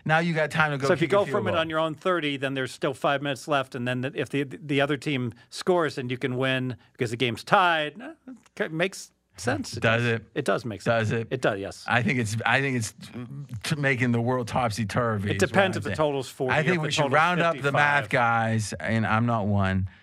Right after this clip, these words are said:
Speaker 1: And <laughs> wherever that line is, put me below it.
Speaker 2: Okay.
Speaker 1: It's pretty crazy.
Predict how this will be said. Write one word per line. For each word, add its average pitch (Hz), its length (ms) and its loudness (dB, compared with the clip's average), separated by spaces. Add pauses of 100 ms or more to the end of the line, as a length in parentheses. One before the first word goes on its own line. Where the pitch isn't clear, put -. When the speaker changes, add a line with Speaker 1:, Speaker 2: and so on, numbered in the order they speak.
(420)
Speaker 1:
And 110 260 2 (380)
<laughs> - 420 -6
wherever 196 300 2
that 196 160 4
line 185 380 4
is, 147 200 2
put 180 200 -2
me 175 100 0
below 156 460 2
it. 107 120 -2 (440)
Speaker 2:
Okay. - 240 -6 (100)
Speaker 1:
It's - 80 -20
pretty 123 240 0
crazy. 98 460 0